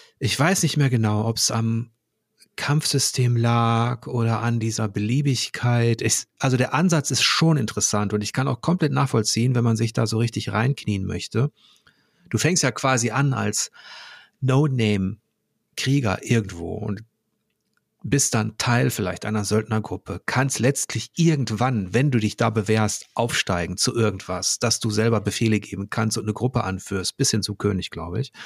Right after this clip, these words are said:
Aber soweit hab ich's nie geschafft und auch nie schaffen wollen.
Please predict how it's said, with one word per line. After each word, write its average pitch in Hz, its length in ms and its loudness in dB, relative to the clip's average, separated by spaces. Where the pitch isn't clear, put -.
Aber 135 180 2
soweit 156 340 2
hab 147 140 4
ich's 143 160 0
nie 151 140 2
geschafft 156 360 2
und 143 80 0
auch 123 140 2
nie 156 200 0
schaffen 143 480 -2
wollen. 117 520 -2